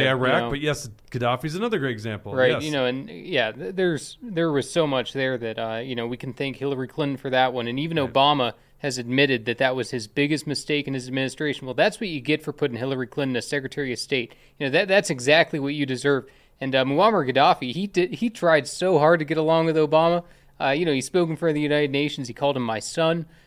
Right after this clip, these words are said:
Speaker 2: Uh, you know, he was trying his best to get along with the United States, even though he knew that, uh, we're a corrupt country. And, you know,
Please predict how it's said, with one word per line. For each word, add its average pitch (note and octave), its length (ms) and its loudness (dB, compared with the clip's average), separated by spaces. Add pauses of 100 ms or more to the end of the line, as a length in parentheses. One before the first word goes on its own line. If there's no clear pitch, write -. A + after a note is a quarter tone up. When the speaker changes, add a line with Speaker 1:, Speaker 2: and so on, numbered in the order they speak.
(140)
Speaker 2:
Uh, A#2 260 -2
you D#3+ 160 -4
know, D3+ 180 0
he F3 340 -4
was B3+ 160 2
trying F#3 300 2
his C#3 120 0
best D#3 260 2
to D3 60 -10
get C3 100 -2
along C#3+ 280 2
with C3+ 120 -4
the D3+ 60 -6
United C#3 280 -2
States, D3 260 -6
even F#3+ 220 -6
though D#3 140 2
he C3 120 -4
knew C3+ 280 2 (380)
that, B2 340 0
uh, C3 220 0
we're C#3+ 160 0
a C3+ 40 -4
corrupt D3 320 0
country. C3+ 400 -4
And, A#2 140 -6
you C#3+ 60 -4
know, A#2 180 -6